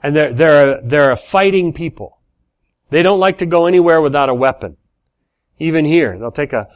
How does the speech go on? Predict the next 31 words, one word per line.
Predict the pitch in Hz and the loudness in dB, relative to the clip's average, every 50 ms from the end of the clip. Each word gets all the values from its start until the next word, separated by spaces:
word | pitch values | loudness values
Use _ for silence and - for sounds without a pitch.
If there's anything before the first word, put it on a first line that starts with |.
| _ _ - | _ _ -4
butter | 120 143 165 165 160 151 | 2 4 4 4 4 2
knife | 143 135 120 113 - - | 0 0 -2 -4 -8 -10
and | 107 101 | -14 -12
stick | - - - 156 135 - | -12 -12 -10 -10 -10 -10
it | 131 | -10
in | 131 143 | -10 -8
their | 131 127 120 | -8 -6 -6
pocket | - 139 135 131 113 - 104 101 | -4 -2 -2 -2 -2 -6 -14 -18
so | - - 123 | -16 -14 -12
that | 117 123 113 | -12 -10 -8
they | - 123 | -8 -6
got | 123 139 131 123 - | -4 -4 -4 -4 -6
something. | - 120 104 92 - _ - _ _ _ _ _ _ _ _ _ _ _ _ _ _ | -8 -10 -10 -12 -14 _ -20 _ _ _ _ _ _ _ _ _ _ _ _ _ _
They're | - 135 160 185 175 | -4 0 2 4 4
a | 165 160 | 4 4
warlike | 147 139 139 151 175 190 180 180 175 165 160 151 139 - - | 2 2 4 4 6 6 6 6 6 6 4 4 2 -4 -8
people, | - 143 131 - - 98 - _ _ _ _ _ _ _ _ - | -10 -10 -10 -10 -10 -18 -20 _ _ _ _ _ _ _ _ -16
the | 127 110 | -14 -12
Somalis. | - - 127 120 120 117 107 98 92 90 - - _ _ _ _ _ _ _ _ _ _ _ _ _ _ _ _ _ _ - | -10 -10 -8 -6 -4 -4 -6 -6 -10 -18 -20 -20 _ _ _ _ _ _ _ _ _ _ _ _ _ _ _ _ _ _ -14
And | 123 135 120 | -10 -8 -6
so, | - 165 160 156 147 - - - _ - - - - - - - | -2 0 2 0 0 -2 -6 -14 _ -14 -14 -14 -12 -12 -14 -14
<clears throat> | _ - - - - - | _ -20 -20 -20 -16 -8
my | - 147 151 | -6 -6 -4
parents | - 180 190 196 190 - - | -2 0 0 0 0 -2 -4
were | 156 | -2
missionaries | 147 170 196 - - 185 170 156 151 151 143 131 135 | -2 0 0 0 0 0 0 2 2 0 0 -2 -4
in | 135 127 | -6 -6
Somalia, | - - 139 123 123 117 113 113 120 131 160 180 _ _ _ _ _ _ _ _ _ _ _ _ _ _ _ _ _ _ _ - | -6 -8 -8 -6 -4 -4 -4 -4 -6 -8 -10 -16 _ _ _ _ _ _ _ _ _ _ _ _ _ _ _ _ _ _ _ -10
and | 135 131 139 | -6 -2 0
they, | 151 165 180 196 - _ _ _ _ _ _ _ _ - | 0 0 0 -2 -4 _ _ _ _ _ _ _ _ -4
um, | 147 147 143 139 127 120 117 117 117 117 | -2 -2 0 0 -2 -4 -6 -8 -14 -18